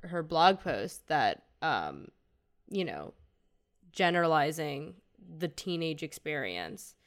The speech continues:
and that you, when you put a teen into a narrative, it is,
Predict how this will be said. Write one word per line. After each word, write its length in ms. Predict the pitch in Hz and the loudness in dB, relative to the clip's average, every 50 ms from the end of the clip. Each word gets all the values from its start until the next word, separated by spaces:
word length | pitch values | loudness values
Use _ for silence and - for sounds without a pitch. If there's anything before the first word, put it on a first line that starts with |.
| _ _ _ _ _ | _ _ _ _ _
and 140 | 165 165 170 | -6 -4 -2
that 140 | 160 160 - | -2 -2 -2
you, 360 | 170 180 175 170 165 165 160 | -2 -2 -2 -2 -2 -2 -4
when 200 | 160 165 170 165 | -6 -6 -6 -4
you 100 | 160 156 | -4 -6
put 320 | 151 - - - 180 151 - - | -8 -8 -6 -6 -4 -4 -4 -4
a 100 | 165 170 | -6 -6
teen 400 | - - - 175 160 160 160 156 | -6 -8 -8 -8 -6 -6 -6 -6
into 380 | 98 143 165 156 - 165 156 | -6 -8 -8 -8 -8 -8 -8
a 60 | 156 | -6
narrative, 460 | 156 160 160 156 156 156 147 117 - - | -4 -4 -2 -2 -4 -4 -6 -8 -8 -8
it 100 | 110 127 | -8 -8
is, 180 | 107 - - | -8 -10 -10